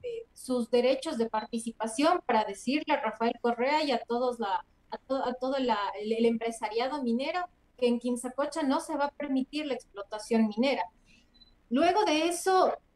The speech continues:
Eh, después de doce años, perdón, eso fue en dos mil, dos mil doce, luego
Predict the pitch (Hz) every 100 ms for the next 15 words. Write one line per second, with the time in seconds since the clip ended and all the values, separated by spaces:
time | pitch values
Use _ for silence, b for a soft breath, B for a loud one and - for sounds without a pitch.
0 | - 262 247 240 226 220 214 - _ _
1 | - 254 254 - 294 302 294 - 247 262
2 | 269 262 226 - _ - 370 370 285 240
3 | 247 320 349 349 - 226 - 294 320 233
4 | - 254 262 285 302 262 247 262 262 240
5 | 233 254 247 233 269 330 - 269 247 262
6 | 302